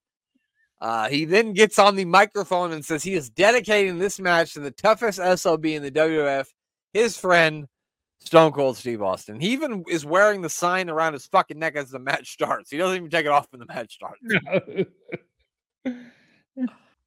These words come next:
Speaker 2: This is so good, though, because, you know,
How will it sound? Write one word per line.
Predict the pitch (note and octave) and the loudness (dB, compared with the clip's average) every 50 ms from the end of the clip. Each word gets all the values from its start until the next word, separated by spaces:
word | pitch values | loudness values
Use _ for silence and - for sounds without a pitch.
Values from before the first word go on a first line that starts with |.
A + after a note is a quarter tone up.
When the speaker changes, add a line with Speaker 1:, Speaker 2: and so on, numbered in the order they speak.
| _ - | _ 4
Speaker 2:
This | D#3+ G#3+ G#3 - F#3 | 6 6 6 8 6
is | E3+ - - | 4 4 4
so | F#3 F3+ E3+ D#3 C#3 | 4 6 6 6 6
good, | - D#3 D3+ C#3+ C3+ - - | 4 4 4 4 4 0 -2
though, | - B2+ A#2+ A#2 G#2+ | -2 0 0 0 0
because, | - D3 C3 - - D#3+ D3 - - _ _ _ _ _ - - _ _ _ _ _ _ _ _ _ _ _ _ _ _ _ - | 0 -2 -2 2 4 2 2 2 0 _ _ _ _ _ -20 -20 _ _ _ _ _ _ _ _ _ _ _ _ _ _ _ -4
you | F3 D3+ | -4 -4
know, | D3 | -4